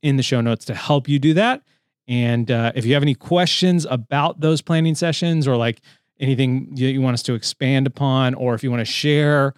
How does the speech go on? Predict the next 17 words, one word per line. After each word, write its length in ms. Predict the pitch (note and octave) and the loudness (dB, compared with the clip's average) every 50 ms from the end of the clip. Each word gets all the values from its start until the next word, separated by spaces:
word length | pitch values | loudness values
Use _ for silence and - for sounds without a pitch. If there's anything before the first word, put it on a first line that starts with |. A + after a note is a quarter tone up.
| _ _ _ _ _ _ - | _ _ _ _ _ _ -8
about 320 | A#2 A2 B2 A#2+ A2+ A#2 | -4 -2 0 0 0 0
y-, 160 | C3+ C3 C3+ C3 | -2 -4 -6 -4
how 220 | - C#3 B2 B2 | -2 0 0 2
yours 380 | A#2+ B2+ E3 F3 F#3 F3+ C#3+ E3+ | 2 2 4 4 4 4 2 2
went, 320 | F3+ F3+ F#3+ G3 - - - _ _ B2+ | 2 2 2 0 -2 -6 -14 _ _ -10
the 100 | A#2+ A#2 | -8 -8
Facebook 540 | - - E3 D3 C#3 - - D3+ D3 C#3+ C3 - _ - - _ | -4 -2 -2 -2 -2 -2 -2 0 0 0 0 -4 _ -20 -10 _
podcast 460 | D3+ C3+ C3 C3 - C3+ C3 B2+ - | -2 0 0 0 2 0 0 0 0
page 280 | - C#3 C3 B2 A#2+ A#2 | 0 2 2 2 2 0
is 80 | A2+ A#2 | -2 -4
a 60 | A2 | -4
great 260 | G#2 A#2+ C3 C3+ C#3 | -2 0 0 0 0
place 200 | - C3 B2 - - | 0 0 0 0 -2
to 60 | A#2+ | 0
do 140 | A2+ A#2+ A#2 | 2 2 4
that. 300 | A#2+ A2+ A#2 A#2 - - _ _ _ _ _ _ _ | 4 2 2 0 -2 -6 _ _ _ _ _ _ _
Um, 300 | A#2 A#2 A2 G#2+ G#2+ A#2 | -6 -4 -2 -2 -2 -4